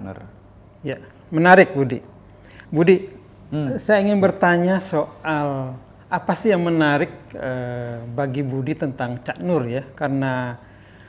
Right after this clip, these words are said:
Speaker 2: sejak puluhan ta-, tahun yang lalu,
Speaker 1: Hmm.
Speaker 2: Budi terus-menerus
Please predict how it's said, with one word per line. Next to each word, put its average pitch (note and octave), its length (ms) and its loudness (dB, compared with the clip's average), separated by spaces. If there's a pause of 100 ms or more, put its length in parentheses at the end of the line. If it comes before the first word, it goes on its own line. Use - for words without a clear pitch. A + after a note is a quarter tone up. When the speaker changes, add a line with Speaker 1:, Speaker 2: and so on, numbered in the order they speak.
(140)
Speaker 2:
sejak C#3+ 760 -2
puluhan D#3 480 2
ta-, D#3 380 4
tahun F#3 340 4
yang C#3+ 200 0
lalu, D3 360 -2 (340)
Speaker 1:
Hmm. B2 200 -6
Speaker 2:
Budi D#3 280 -2
terus-menerus G3+ 1160 2